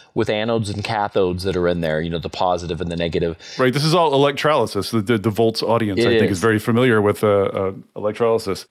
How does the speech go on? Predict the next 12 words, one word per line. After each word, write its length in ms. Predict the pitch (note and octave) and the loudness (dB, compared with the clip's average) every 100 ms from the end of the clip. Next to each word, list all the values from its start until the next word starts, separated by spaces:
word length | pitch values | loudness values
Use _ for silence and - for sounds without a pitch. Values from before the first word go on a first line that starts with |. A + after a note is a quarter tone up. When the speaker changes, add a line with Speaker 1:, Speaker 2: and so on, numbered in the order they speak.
| - | -6
Speaker 1:
Yeah, 180 | A#2 F2+ | -4 -2
and 120 | F2+ | 0
we 120 | C#3+ A3 | 2 2
have 100 | - | 0
a 60 | |
special 680 | - - - - - - C#4 | -4 -8 -2 0 0 0 0
form 300 | - A#3 G3 | 2 2 4
of 60 | |
electrowinning, 880 | F#3 F3+ - F3 D#3+ E3+ E3+ E3+ E3 | 4 2 2 2 2 2 2 0 0
but 140 | C#3+ | 0
it's 240 | B2 A#2+ - | 0 -2 -2
not 400 | C#3+ C#3+ C3+ | 0 0 0